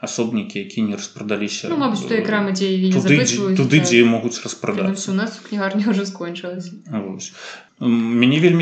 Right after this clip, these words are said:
Speaker 1: цешыць гэты,
Speaker 2: Ну,
Speaker 1: гэтая
Speaker 2: чакайце
Speaker 1: штука.
Speaker 2: наступную, якія там цудоўныя, цудоўныя гісторыі.
Speaker 1: Ну,
Speaker 2: Рабочая назва
Speaker 1: рабочая
Speaker 2: «Цудоўныя
Speaker 1: наз-,
Speaker 2: гісторыі».
Speaker 1: назва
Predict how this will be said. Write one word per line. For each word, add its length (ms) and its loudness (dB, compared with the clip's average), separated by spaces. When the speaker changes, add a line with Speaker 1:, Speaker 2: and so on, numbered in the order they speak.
Speaker 1:
цешыць 400 0
гэты, 400 -4
Speaker 2:
Ну, 320 0
Speaker 1:
гэтая 160 4
Speaker 2:
чакайце 480 2
Speaker 1:
штука. 80 -2
Speaker 2:
наступную, 800 -4
якія 240 -6
там 240 -8
цудоўныя, 640 -6
цудоўныя 480 -6
гісторыі. 400 -8
Speaker 1:
Ну, 80 2
Speaker 2:
Рабочая 320 8
назва 320 2
Speaker 1:
рабочая 400 6
Speaker 2:
«Цудоўныя 80 4
Speaker 1:
наз-, 80 2
Speaker 2:
гісторыі». 160 2
Speaker 1:
назва 240 2